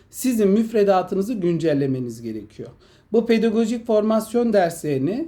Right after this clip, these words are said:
ikinci sınıftan itibaren öyle bir yerleştirmeniz gerekiyor ki kişi bu dersleri seçtiği zaman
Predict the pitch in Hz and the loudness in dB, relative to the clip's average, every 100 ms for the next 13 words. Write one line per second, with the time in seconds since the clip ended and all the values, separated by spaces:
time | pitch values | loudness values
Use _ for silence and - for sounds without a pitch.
0 | - 160 - 220 240 - 208 202 208 214 | -8 -10 0 0 0 -2 -2 -2 0 -2
1 | 202 165 151 135 135 147 156 208 226 196 | -2 -2 0 2 0 0 0 0 0 2
2 | 156 151 165 - 170 175 165 147 156 196 | 2 2 -2 -6 -6 -4 -4 -4 -2 -2
3 | 202 190 139 - 359 - - _ _ - | -4 -6 -8 -8 -10 -10 -20 _ _ 2
4 | 277 269 208 196 - - _ 247 254 208 | 2 2 0 -2 -4 -20 _ -2 4 4
5 | 185 - 175 165 - 208 202 - 175 143 | 2 -2 -4 -4 -6 -6 -6 -10 -6 -6
6 | 131 185 233 190 269 | -2 -2 0 -2 -4